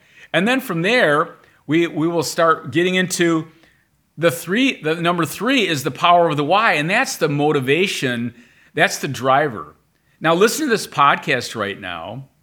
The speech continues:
This could be intrinsic motivation. Again, or it could be extrinsic motivation.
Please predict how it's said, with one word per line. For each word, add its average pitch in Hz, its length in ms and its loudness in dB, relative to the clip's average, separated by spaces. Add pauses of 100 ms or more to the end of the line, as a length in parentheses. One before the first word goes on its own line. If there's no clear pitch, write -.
(560)
This 180 220 0
could 233 180 -2
be 160 260 0
intrinsic 180 760 -4
motivation. 139 840 -2 (640)
Again, 139 480 0 (400)
or 165 160 4
it 170 80 -2
could 160 160 -2
be 165 240 -4
extrinsic 151 640 -4
motivation. 98 640 -8